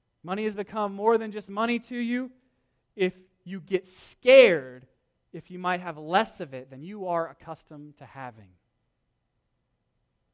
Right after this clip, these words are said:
Are you generous? Do you look to money for your security and safety or to Christ? Beware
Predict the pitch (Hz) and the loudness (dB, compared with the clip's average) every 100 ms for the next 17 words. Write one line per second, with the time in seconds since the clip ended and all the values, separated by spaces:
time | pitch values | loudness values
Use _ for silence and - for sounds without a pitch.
0 | _ _ _ _ _ _ _ _ _ _ | _ _ _ _ _ _ _ _ _ _
1 | _ _ _ _ _ _ _ - 110 110 | _ _ _ _ _ _ _ -20 -20 -20
2 | 120 117 92 _ _ _ _ _ _ _ | -18 -18 -20 _ _ _ _ _ _ _
3 | _ _ _ _ _ _ _ _ 175 175 | _ _ _ _ _ _ _ _ -12 -12
4 | 165 165 - 151 160 190 196 185 165 151 | -12 -14 -16 -14 -12 -12 -14 -14 -14 -14
5 | 143 135 127 _ 143 180 196 196 208 - | -14 -18 -20 _ -14 -8 -6 -6 -10 -18
6 | _ _ _ _ _ _ _ _ 127 117 | _ _ _ _ _ _ _ _ -20 -12
7 | - 170 190 - 208 208 _ _ _ _ | -2 0 0 -6 -14 -14 _ _ _ _
8 | _ _ _ _ _ _ _ - 120 - | _ _ _ _ _ _ _ -20 -20 -14
9 | 160 147 110 _ _ _ _ _ _ _ | -10 -10 -12 _ _ _ _ _ _ _
10 | _ _ _ _ _ _ - 180 185 180 | _ _ _ _ _ _ -12 -8 -8 -6
11 | 180 220 262 269 277 | 4 10 12 12 8